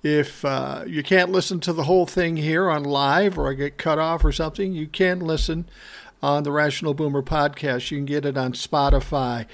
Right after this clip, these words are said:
uh, Apple Podcasts, Google Podcast, any of those apps.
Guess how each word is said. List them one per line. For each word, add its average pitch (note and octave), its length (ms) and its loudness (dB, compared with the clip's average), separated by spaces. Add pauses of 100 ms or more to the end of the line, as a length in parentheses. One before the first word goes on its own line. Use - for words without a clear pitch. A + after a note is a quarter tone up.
(260)
uh, A#2 240 -2
Apple D3 320 -2
Podcasts, C3+ 640 -2
Google D3+ 320 -2
Podcast, C3 840 -4
any F3+ 180 2
of D3+ 140 0
those C3 260 2
apps. C#3+ 600 -2